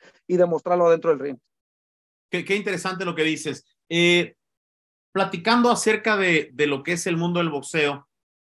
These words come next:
Speaker 2: eh, hay algo que le vengo preguntando yo a la gente que considero que tienen, como dicen, patas para gallo. Eh, platicaba el otro día con Jaime,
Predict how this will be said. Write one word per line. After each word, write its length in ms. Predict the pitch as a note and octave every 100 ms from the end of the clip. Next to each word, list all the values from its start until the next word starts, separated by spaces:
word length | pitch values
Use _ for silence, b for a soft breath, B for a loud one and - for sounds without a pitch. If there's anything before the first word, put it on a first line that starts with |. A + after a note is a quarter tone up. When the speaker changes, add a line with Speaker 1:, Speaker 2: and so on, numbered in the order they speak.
| _ -
Speaker 2:
eh, 520 | C3+ C3+ C3 F#3+ G3 _ _
hay 180 | - E3+
algo 280 | G3 F#3+ F3
que 80 | E3
le 80 | D3
vengo 240 | F3+ G3
preguntando 480 | E3 C#3+ C#3+ E3+ D#3+
yo 240 | D#3 D#3
a 80 | C3+
la 100 | C3
gente 640 | - D#3+ C#3+ D3 C3+ - _ _ _ _
que 120 | B2+
considero 600 | B2 C#3 C#3 C#3+ D#3 F3
que 100 | D3+
tienen, 320 | - D#3 D#3+ D#3
como 140 | C#3
dicen, 260 | C3+ C#3+ C3+
patas 260 | C3+ B2+
para 180 | - B2+
gallo. 320 | C3+ C3+ A#2 - _ _ _ _ _
Eh, 320 | C3 C3+ C3 C3
platicaba 380 | C3+ C#3+ D#3+
el 60 | E3
otro 160 | D#3+ D#3
día 160 | D#3
con 160 | D3+ C#3
Jaime, 640 | D#3 E3+ F3 D3+ D3 -